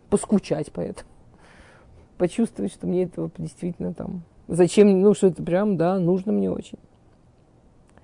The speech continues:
А. То. А? Да, говорит Раши, «Эн ласок бетура,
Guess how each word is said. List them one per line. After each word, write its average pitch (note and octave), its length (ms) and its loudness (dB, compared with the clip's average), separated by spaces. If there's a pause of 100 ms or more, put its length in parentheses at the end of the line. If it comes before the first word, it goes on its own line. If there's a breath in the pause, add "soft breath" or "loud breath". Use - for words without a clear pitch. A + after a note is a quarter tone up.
(1080 soft breath)
А. D#3+ 400 -2 (2750 soft breath)
То. D#3+ 200 0 (1400)
А? G#3 300 0 (520 soft breath)
Да, G#3+ 240 6
говорит F#3+ 320 4
Раши, G#3 240 2
«Эн A#3 200 6
ласок G#3+ 340 4
бетура, D4+ 560 2